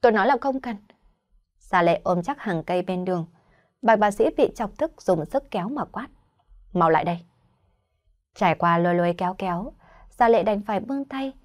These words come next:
chỉ có điều trọng tâm mất thăng bằng cô té nhào, nằm sấp ở trên bùn đất không một chút động đậy. "Gia tiểu thư, Gia tiểu thư à,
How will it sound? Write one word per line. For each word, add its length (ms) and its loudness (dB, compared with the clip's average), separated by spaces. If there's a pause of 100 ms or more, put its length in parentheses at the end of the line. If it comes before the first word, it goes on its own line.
(200)
chỉ 160 0
có 120 2
điều 200 2
trọng 260 -4
tâm 200 -2
mất 160 -6
thăng 200 -6
bằng 220 -4 (100)
cô 180 0
té 280 -4
nhào, 280 -6 (340)
nằm 200 0
sấp 200 -4
ở 140 0
trên 280 -2
bùn 160 -2
đất 220 -8
không 180 -4
một 140 -2
chút 200 -6
động 220 -4
đậy. 200 -8 (920)
"Gia 100 4
tiểu 120 0
thư, 140 -4 (200)
Gia 180 4
tiểu 140 2
thư 120 -4
à, 200 -6